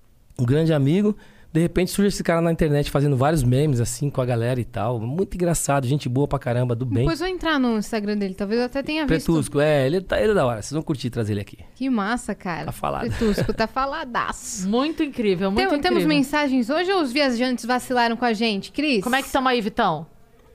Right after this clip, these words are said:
Speaker 3: Não?
Speaker 2: Viajantes
Speaker 3: Galera tá... Essa eu entendo. Porque se eu tivesse em casa ouvindo, eu também ia tá só ouvindo. Eu não ia
Speaker 2: É.
Speaker 3: querer. Fala assim,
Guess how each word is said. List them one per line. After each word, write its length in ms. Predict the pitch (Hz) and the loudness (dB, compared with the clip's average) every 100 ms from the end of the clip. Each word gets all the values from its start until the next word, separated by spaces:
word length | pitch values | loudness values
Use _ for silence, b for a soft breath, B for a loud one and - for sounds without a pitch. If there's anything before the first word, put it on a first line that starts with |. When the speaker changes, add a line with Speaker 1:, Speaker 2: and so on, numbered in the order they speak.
| - - - - - | -20 -20 -20 -20 -4
Speaker 3:
Não? 340 | 208 262 339 | 2 2 2
Speaker 2:
Viajantes 440 | 208 233 240 262 262 | 4 4 4 2 2
Speaker 3:
Galera 280 | 277 269 214 | 0 0 -6
tá... 60 | B B B | B B B
Essa 240 | 359 415 302 | 2 0 0
eu 160 | 277 294 | 0 2
entendo. 560 | 302 285 196 170 143 139 - - - - | 2 2 2 2 -2 -6 -14 -20 -12 -6
Porque 220 | 233 285 | -2 0
se 160 | - | 2
eu 100 | 311 | 0
tivesse 400 | 427 381 320 311 | 2 0 0 0
em 60 | 277 | -4
casa 500 | 247 214 185 165 175 - - | 0 0 2 0 -2 -4 0
ouvindo, 500 | 247 277 196 285 277 | 2 2 2 2 2
eu 40 | |
também 200 | 262 269 | 2 2
ia 100 | 277 | 2
tá 80 | 277 | 0
só 160 | 269 320 | 2 2
ouvindo. 280 | 330 233 214 | 2 2 2
Eu 80 | 208 | 0
não 100 | 226 | 0
ia 120 | 269 | 0
Speaker 2:
É. 20 | |
Speaker 3:
querer. 480 | 277 277 262 247 233 214 | 0 2 2 0 -4 0
Fala 120 | 247 302 | 0 2
assim, 180 | 339 | 0